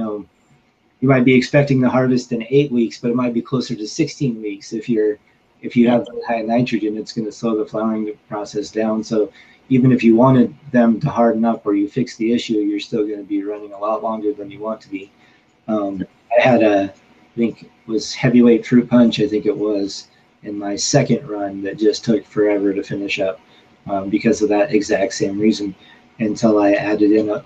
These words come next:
Speaker 1: like, a whole entire cover crop of microgreens and really absorbed all the nutrients out of that one bin. Did it ever really finish up? And it was way more sensitive than the other plant,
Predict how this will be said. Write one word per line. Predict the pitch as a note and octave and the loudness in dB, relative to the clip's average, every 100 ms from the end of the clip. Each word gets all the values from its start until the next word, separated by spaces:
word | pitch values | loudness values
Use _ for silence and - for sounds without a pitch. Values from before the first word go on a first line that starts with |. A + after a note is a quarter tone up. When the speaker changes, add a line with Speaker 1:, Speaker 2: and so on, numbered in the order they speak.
| A2+ | -4
Speaker 1:
like, | A2 G#2 | 0 0
a | G#2+ G#2 G#2 | 0 0 -2
whole | - C3 A#2+ A2+ | -2 2 4 4
entire | A2 A#2+ A2 G#2 | 2 2 2 2
cover | - A#2+ G#2+ | 2 0 2
crop | G#2 G#2+ G2+ | 0 -2 -2
of | G2 | -6
microgreens | G#2+ A2 G#2+ G2 G2+ G#2 F#2+ G2 - - _ _ _ _ | -4 -4 -4 -4 -2 -4 -6 -16 -20 -20 _ _ _ _
and | A2 G#2+ | -6 -2
really | A2 A2 G#2 | 2 2 2
absorbed | G2 G#2+ G#2+ G#2+ | 2 0 2 2
all | G#2+ | 2
the | G#2 | 0
nutrients | G#2+ G#2 A2 G#2 G2 | 0 -2 -4 -6 -4
out | G2+ | -4
of | G2+ | -2
that | G2+ G2+ | -2 -2
one | G#2+ G#2+ G2+ | -4 -4 0
bin. | G#2+ G#2+ F#2+ F#2 _ _ _ | 0 0 -4 -14 _ _ _
Did | A2 G#2+ | 0 2
it | G#2 | 2
ever | A2+ G#2+ | 2 4
really | G#2 G2+ G2+ | 4 4 2
finish | - G#2+ G2 - | 0 -2 -2 0
up? | - - _ - _ | 0 0 _ -20 _
And | B2 | 4
it | C3+ | 6
was | C#3 C#3+ | 8 6
way | A#2+ C#3 | 6 6
more | C3+ B2+ | 6 6
sensitive | C3 B2 B2 A#2+ A#2 G#2 | 4 4 6 6 4 4
than | A#2 A2 | 0 2
the | A2 | 0
other | A#2+ A#2+ | 0 0
plant, | A2 G#2 | -4 -12